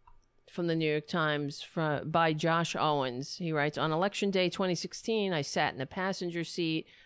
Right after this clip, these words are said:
of Alex Jones's Dodge Hellcat as we swerved through traffic, making our way to a nearby polling place.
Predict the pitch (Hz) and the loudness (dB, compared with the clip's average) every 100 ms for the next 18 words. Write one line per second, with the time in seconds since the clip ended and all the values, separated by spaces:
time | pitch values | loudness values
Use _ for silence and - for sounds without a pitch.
0 | - 156 - 147 151 151 - - 151 143 | -4 -2 2 4 4 2 -2 -4 0 0
1 | 147 147 123 139 - 151 151 143 147 147 | -2 -4 -6 -10 -14 -4 2 4 4 0
2 | - 170 190 180 185 175 165 143 143 139 | 0 0 0 0 -2 0 0 0 -2 -4
3 | - - 156 170 160 - 147 135 - 180 | -6 -2 2 2 0 -4 -6 -6 -2 0
4 | 180 180 160 143 143 156 147 143 147 175 | 0 0 -6 -4 -4 -4 -4 -2 0 2
5 | 196 180 - - - - 214 185 160 160 | 2 0 -6 -18 -6 0 2 4 4 4
6 | 160 160 165 - 269 233 165 - 135 101 | 4 2 0 2 2 4 2 0 -4 -4
7 | - | -12